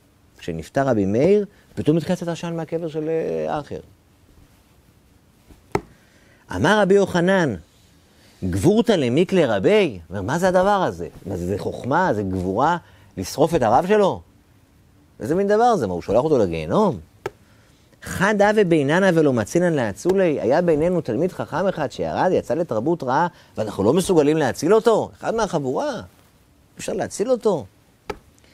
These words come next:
"הנקתי ביד, מן מר, מה, מן מר מלימן." הוא אמר, "אם אני עולה לשמיים, אחרי המאה ועשרים שלו", אומר רבי יוחנן, "אני אתפוס אותו ביד, יוציא אותו מהגיהנום, מי יוציא לי אותו מהידיים? אני לוקח אותו אותי לגן עדן."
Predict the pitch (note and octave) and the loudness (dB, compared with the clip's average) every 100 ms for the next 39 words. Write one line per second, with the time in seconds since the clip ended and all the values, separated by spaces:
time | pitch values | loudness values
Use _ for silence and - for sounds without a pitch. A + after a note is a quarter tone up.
0 | _ - _ _ - D3 F3 A3 - F#3 | _ -20 _ _ 0 2 2 0 2 2
1 | C#3+ C#3 F3 A3+ G3+ F#3 _ _ _ - | 4 4 4 2 0 -4 _ _ _ -2
2 | D3+ A3 G#3+ A3 A3 G#3+ G#3 D#3+ F3+ A3 | 2 2 2 2 2 2 2 2 2 2
3 | - - C3+ G3+ G#3+ F#3 G3+ G3+ F#3+ F#3 | -2 -2 2 2 2 2 2 2 2 2
4 | F#3 E3 F2+ - - _ G2+ C#3+ F#3+ G#3 | 2 0 -4 -8 -10 _ -8 -4 -2 -2
5 | - C#3 C#3 C#3 G#3 G3 F#3+ E3 C#3 B2 | -2 -2 -2 0 0 2 0 -2 -4 -2
6 | F3+ A#3 A3+ G#3+ G#3 - - C3+ B2 C3 | 0 2 2 0 -8 -12 -2 -2 0 0
7 | A#2+ G#2 E3 E3 E3+ E3+ D#3+ F3 E3 E3+ | -2 -2 -4 -4 -4 -2 -2 -2 -4 -4
8 | D3+ B2+ D#3+ D#3 D#3+ C3+ D3+ D3 A#2 D#3 | -4 -4 -6 -2 0 4 4 4 0 0
9 | D#3+ C#3 B2 C#3 E3+ D#3 C#4+ D#4 C4+ D#4 | 0 0 0 0 2 4 6 6 4 2
10 | D4+ B3 E3+ B2 G2+ F2 D#2 C#2+ D3 D#3+ | 4 4 2 0 -2 -4 -6 -6 -4 2
11 | A3 A3 G3+ B3+ B3+ F3+ C3+ F2+ | 2 4 2 2 2 2 0 -6